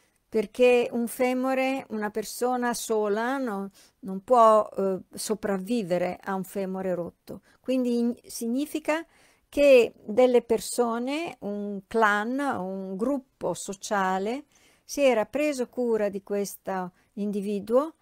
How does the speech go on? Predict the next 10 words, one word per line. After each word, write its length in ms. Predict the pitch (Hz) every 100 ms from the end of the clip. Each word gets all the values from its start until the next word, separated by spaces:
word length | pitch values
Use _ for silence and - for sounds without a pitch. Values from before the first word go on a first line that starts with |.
| _ _ _
e 140 | - 214
l'aveva 400 | 226 247 294 294
portato 480 | 294 - 226 208 208
a 40 |
guarigione. 800 | 208 208 202 185 175 170 180 180 _ _ _
Noi 200 | 226 233
sappiamo 540 | 226 208 220 214 202
che 120 | -
il 80 | 196
femore, 760 | - 226 214 196 196 190 185